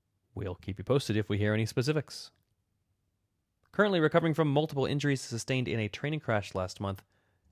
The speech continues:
Niki Terpstra will not be in attendance at this year's Tour de France. The two-time Monument winner was not named to the Tour de France long list announced by Total Direct Energy on Thursday.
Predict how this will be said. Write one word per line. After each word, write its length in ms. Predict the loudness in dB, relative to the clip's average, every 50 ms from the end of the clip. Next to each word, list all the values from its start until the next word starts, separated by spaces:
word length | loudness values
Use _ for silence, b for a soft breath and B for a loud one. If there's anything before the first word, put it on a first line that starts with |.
| -4
Niki 160 | -2 -2 -2 -2
Terpstra 420 | 2 0 0 0 2 2 2 4
will 120 | 4 2
not 280 | 2 2 0 -2 -2 -4
be 80 | -4 -2
in 80 | -2
attendance 400 | -4 -4 -4 -6 -6 -6 -8 -6 -8
at 100 | -8 -6
this 240 | -4 -6 -6 -4 -4
year's 160 | -4 -6 -6
Tour 160 | -6 -6 -6 -6
de 60 | -4
France. 400 | -2 -2 -2 -2 -4 -8 -10 -10 _ _ _ _ _ _ _ _ _ _ _ _ _ _ _ _ _ _ _ _ _ _ _ _ _ _ _
The 160 | 2 2 2 2
two-time 400 | 2 0 0 2 2 2 2 4
Monument 340 | 2 2 2 0 0 -2
winner 200 | -2 -2 0 0
was 260 | 2 2 0 0 0 -2
not 260 | -4 -4 -4 -4 -4
named 320 | -2 -2 -2 -2 -2 -2 -4
to 100 | -2 -2
the 100 | -2 -2
Tour 160 | -2 -2 -2
de 80 | -2
France 300 | -2 -2 -4 -4 -4 -2
long 200 | 0 0 2 2
list 280 | 2 0 -2 -2 -6 -6
announced 400 | -4 -2 -2 -2 -4 -6 -6 -4
by 240 | -2 0 0 0 -2
Total 240 | -2 -4 -4 -4 -4
Direct 280 | -2 -2 -4 -4 -4 -8
Energy 340 | -6 -6 -6 -6 -6 -6 -6
on 240 | -8 -10 -10 -10 -8
Thursday. 560 | -4 0 0 0 0 0 0 0 0 0